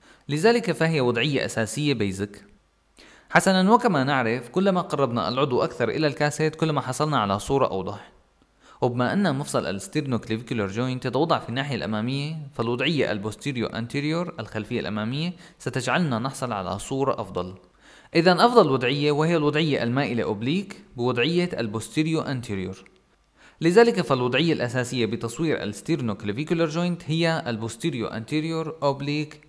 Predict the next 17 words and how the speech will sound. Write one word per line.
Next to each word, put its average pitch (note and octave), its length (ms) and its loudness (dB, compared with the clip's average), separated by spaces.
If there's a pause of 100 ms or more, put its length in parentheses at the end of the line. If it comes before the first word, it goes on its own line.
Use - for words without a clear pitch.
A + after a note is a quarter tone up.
بيزك. G#2 520 -2 (720)
وهناك G3+ 340 10
ثلاثة F3+ 420 8
وضعيات B2 460 4
أخرى C#3+ 240 2
وهي D#3+ 560 0
سيمي D3+ 400 -2
برون، E3 540 0 (320)
alternate، A#2 680 -2 (260)
وبوستيريو C#3+ 600 2
أنتيريور، D3+ 680 -2 (240)
ولاترال. A2 800 2 (580)
سنشرح G#3 380 2
كل D3+ 180 -2
واحدة C#3 380 0
بشكل B2 360 -6
مفصل. G2+ 520 -8